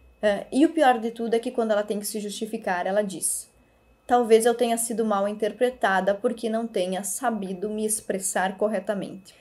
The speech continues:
Esse é um dos prejuízos educacionais que esses casos trazem pra gente. Primeiro porque revelam alguns professores que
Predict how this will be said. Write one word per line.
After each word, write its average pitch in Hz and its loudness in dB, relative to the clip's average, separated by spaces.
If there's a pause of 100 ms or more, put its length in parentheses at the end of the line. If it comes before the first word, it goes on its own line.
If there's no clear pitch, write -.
(200)
Esse 262 4
é 311 2
um 311 0
dos 311 0
prejuízos 254 0
educacionais 220 -2
que 226 -4
esses 214 -4
casos 202 -4
trazem 196 0
pra 208 -2
gente. 185 -8
Primeiro 208 -2
porque - -8
revelam 208 2
alguns 202 -2
professores 208 -4
que 202 -8